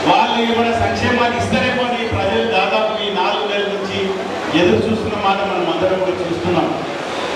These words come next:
మేము ఎన్నికల్లో గెలిచిన వెంటనే డిసెంబర్ తొమ్మిది తారీఖున రాగానే కేసీఆర్ లక్ష రూపాయల రుణమాఫీ చేసిండు. మేము రెండు లక్షల రుణమాఫీ చేస్తాం, మీరు ఎప్పుడే బ్యాంకులో పోండి,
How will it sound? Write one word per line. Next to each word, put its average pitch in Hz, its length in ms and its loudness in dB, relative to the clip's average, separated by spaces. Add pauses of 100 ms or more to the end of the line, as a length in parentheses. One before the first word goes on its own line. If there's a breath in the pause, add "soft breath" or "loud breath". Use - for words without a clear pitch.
(540)
మేము 220 280 4
ఎన్నికల్లో 240 500 2 (420)
గెలిచిన 220 380 0 (120)
వెంటనే 262 380 0 (960)
డిసెంబర్ 247 460 2 (100)
తొమ్మిది 233 340 2
తారీఖున 254 360 0 (140)
రాగానే 233 400 0 (760)
కేసీఆర్ 233 540 2
లక్ష 214 160 0 (100)
రూపాయల 240 320 2
రుణమాఫీ 226 500 2
చేసిండు. 233 400 2 (720)
మేము 220 200 0 (120)
రెండు 220 240 0
లక్షల 226 340 0
రుణమాఫీ 220 540 0
చేస్తాం, 214 340 0 (540)
మీరు 220 240 4
ఎప్పుడే 240 260 2 (100)
బ్యాంకులో 240 360 0 (100)
పోండి, 240 300 0